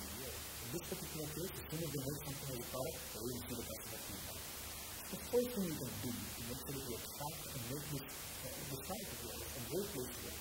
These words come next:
is actually for a lot of empowerment and create a culture in an organization that empowers themselves.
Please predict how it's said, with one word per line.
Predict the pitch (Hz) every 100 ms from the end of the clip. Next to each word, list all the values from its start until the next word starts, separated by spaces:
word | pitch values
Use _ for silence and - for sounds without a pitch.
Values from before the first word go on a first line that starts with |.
| -
is | -
actually | 135 - 135 127
for | 127
a | 117
lot | 104 104 120 147
of | 151 117
empowerment | - 104 107 98 - - - - - - 143
and | 131
create | - 196 190
a | - -
culture | 180 202 208
in | 160
an | 139 123
organization | 113 110 104 104
that | - -
empowers | 101 - - - -
themselves. | - - -